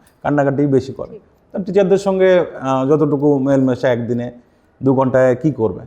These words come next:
Speaker 1: বাড়িতে গেল। বিকেলবেলা ফোন এলো আমার কাছে, আহ, "স্যার, মেরে বাচ্চা কো তো কোই হোমওয়ার্ক কে নিয়ে দিয়ে আজ।" তা আমি, আমি, আমি কেন ঘটনাটা বলতে চাইছি? ঘটনাটা বলতে চাইছি যে look at the difference of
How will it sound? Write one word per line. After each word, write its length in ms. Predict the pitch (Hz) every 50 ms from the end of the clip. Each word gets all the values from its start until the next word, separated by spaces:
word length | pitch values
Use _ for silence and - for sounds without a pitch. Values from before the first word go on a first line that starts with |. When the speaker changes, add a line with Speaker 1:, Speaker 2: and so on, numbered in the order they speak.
| - _ _ -
Speaker 1:
বাড়িতে 340 | 107 120 131 139 127 127 110
গেল। 160 | 101 110 117 - - _ _ _ _ _ _ _ _ _ _ _
বিকেলবেলা 520 | - 127 160 175 220 226 214 220 220 214 196
ফোন 260 | - 175 175 170 170
এলো 160 | 165 156 139
আমার 220 | 135 135 127 123 120
কাছে, 200 | - 151 - 190 170 - _ _ _ _ _ _ _ _ _ _ _ _ _ _ _ _
আহ, 360 | - 123 123 120 117 107 - - - _ _ _
"স্যার, 580 | - - 190 208 202 190 185 - - 135 139 147
মেরে 240 | 160 180 185 196
বাচ্চা 260 | 185 196 196 190 202 196
কো 120 | 196 214
তো 100 | 190 208
কোই 160 | 196 202 208
হোমওয়ার্ক 400 | 185 165 160 156 160 170 175 165
কে 80 | - 202
নিয়ে 220 | 196 202 202 196
দিয়ে 200 | 180 170 165 160
আজ।" 140 | 151 147 143 151 - - _ _ _ _ _ _ _ _ _ _ _ _ _ _ _ _ _ _ _ _ _ _ _
তা 80 | - -
আমি, 160 | 147 156 180
আমি, 280 | 175 165 175 196 196 -
আমি 200 | 175 185 196 185
কেন 240 | - 196 196 220 202
ঘটনাটা 420 | 190 185 180 190 185 185 175 180
বলতে 260 | 165 160 147 127 113
চাইছি? 320 | 107 104 95 - - - - - _ _ _ _ _ _ 104
ঘটনাটা 480 | 107 135 135 175 175 185 180 180 190 190
বলতে 260 | 185 185 190 175 175
চাইছি 360 | 160 156 123 123 139 170 214 - _ _ _ _ _ _ _ _ -
যে 260 | 127 143 180 - - - - _ -
look 220 | 156 175 214 214 220
at 140 | 233 220
the 140 | 196 190 254
difference 560 | 208 180 165 175 - - 175 190 208 214 202
of 120 | 202 202